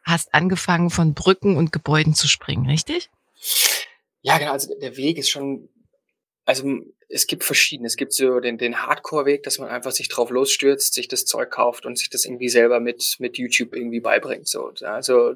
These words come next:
Speaker 2: also es gibt tatsächlich auch den Weg, der endet leider nicht immer gut, ähm, oder meistens eigentlich schlecht, so rum gesagt,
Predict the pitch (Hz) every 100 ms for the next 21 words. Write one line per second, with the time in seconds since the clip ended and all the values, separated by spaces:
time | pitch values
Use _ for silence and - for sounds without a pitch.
0 | - 135 127 120 117 - - 135 - -
1 | 127 123 120 120 135 135 135 - - 131
2 | 127 123 123 120 117 - - _ _ 139
3 | 123 - 131 143 - - _ - 127 123
4 | 120 117 117 _ _ - 113 113 123 123
5 | - - - - 127 - - - 127 123
6 | - - 131 135 131 123 123 123 -